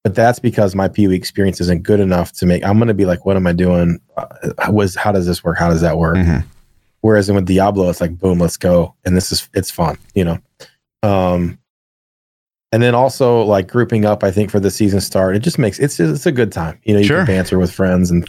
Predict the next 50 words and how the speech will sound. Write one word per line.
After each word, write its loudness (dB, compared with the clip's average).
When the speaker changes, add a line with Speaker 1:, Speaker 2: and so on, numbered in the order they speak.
Speaker 1:
and 2
things 0
like -2
that. -2
If -2
you're 2
doing 2
P 2
O 4
E 2
S -2
S 0
F, 0
you're -6
gonna 2
be 0
by -2
yourself, -2
which -6
could -4
still -2
be 0
fun. -2
But, -2
um, 0
so 2
I 4
don't 4
know. 2
I 4
agree, 2
man. -2
I, 0
I 0
think -2
the -2
first -4
two 2
weeks 2
of -2
Diablo 2
are 2
phenomenal. 0
You 0
can 0
jump 0
into 0
P 2
O 4
E 2